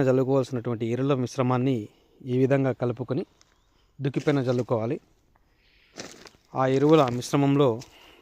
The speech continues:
ఇవన్నీ కూడా మన గ్రోమార్ నుంచి తెచ్చుకోవడం జరిగింది. అందులో రెండు బస్తాలు ఎన్రిచ్, ఎకరానికి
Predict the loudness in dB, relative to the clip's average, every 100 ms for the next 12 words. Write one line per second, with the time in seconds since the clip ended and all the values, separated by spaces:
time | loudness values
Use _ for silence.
0 | -14 -4 -2 2 2 4 2 0 -2 -4
1 | -2 0 0 -2 -4 -8 -10 -6 -6 -4
2 | -6 -6 -8 -8 -12 -14 -18 -16 -14 -14
3 | -12 -8 -6 -6 -8 -10 -12 -14 -16 -18
4 | -12 -10 -4 0 2 2 0 -10 -20 -20
5 | -20 -6 -2 -2 0 -2 2 2 2 -2
6 | -12 _ _ _ _ _ _ -4 -2 0
7 | -2 -4 -10 -14 _ _ -20 -20 -20 -20
8 | _ -20 -20 _ -20 _ _ _ _ _
9 | -20 -20 _ _ _ _ 0 4 4 4
10 | -2